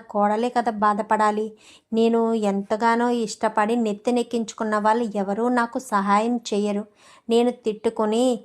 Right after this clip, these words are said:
నేను బాధ పెట్టి, మనసును బాధ పెట్టిన వాళ్ళే నాకు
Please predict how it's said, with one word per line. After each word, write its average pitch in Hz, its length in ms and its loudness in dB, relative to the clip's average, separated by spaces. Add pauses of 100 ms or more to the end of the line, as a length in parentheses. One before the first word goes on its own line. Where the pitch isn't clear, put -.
(220)
నేను 233 280 2
బాధ 196 280 0
పెట్టి, 220 420 -2
మనసును 214 520 0
బాధ 196 280 2
పెట్టిన 220 420 -4
వాళ్ళే 196 420 0
నాకు 262 300 -4